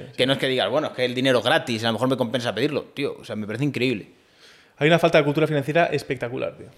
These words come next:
Speaker 2: El otro día leía, la C N M V hizo un estudio en dos mil dieciocho, el cuarenta y dos por ciento de los españoles no saben lo que es la inflación, tío.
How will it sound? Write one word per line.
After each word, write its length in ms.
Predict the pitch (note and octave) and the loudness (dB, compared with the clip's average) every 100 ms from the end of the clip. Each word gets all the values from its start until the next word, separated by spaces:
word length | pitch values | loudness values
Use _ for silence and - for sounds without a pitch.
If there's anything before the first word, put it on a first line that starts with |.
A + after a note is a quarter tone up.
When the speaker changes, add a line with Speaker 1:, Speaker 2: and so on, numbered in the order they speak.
| _ _ C3 | _ _ -10
Speaker 2:
El 220 | C3 B2+ | -8 -6
otro 160 | C3+ D3+ | -2 2
día 100 | C#3+ | 2
leía, 600 | C#3 D3 D#3 C#3+ A#2 - D3+ C#3 | 4 2 2 0 -2 -8 -16 -14
la 100 | B2 | -10
C 80 | C#3+ | -6
N 60 | |
M 80 | C#3+ | -4
V 100 | D3 | -4
hizo 120 | C#3 | -4
un 60 | C#3+ | -6
estudio 220 | B2 C#3 | -8 -6
en 60 | C#3 | -6
dos 120 | B2+ | -6
mil 100 | C#3 | -6
dieciocho, 520 | C3 C3 C3+ E3+ F3+ _ _ _ _ _ _ _ | -4 -4 -6 -8 -10 _ _ _ _ _ _ _
el 100 | C3+ | -6
cuarenta 240 | C3+ C3 C#3 | 0 0 0
y 20 | |
dos 80 | C#3 | 0
por 100 | C#3+ | -2
ciento 140 | D3+ | 0
de 40 | D3 | -2
los 60 | |
españoles 300 | D3 C#3+ D#3 | -2 -2 -2
no 80 | D3 | -4
saben 240 | C3 C#3+ C3+ | -2 -2 -2
lo 60 | |
que 60 | C3 | -6
es 60 | |
la 40 | C3+ | -8
inflación, 360 | B2+ A#2+ B2 | -10 -12 -14
tío. 120 | - | -16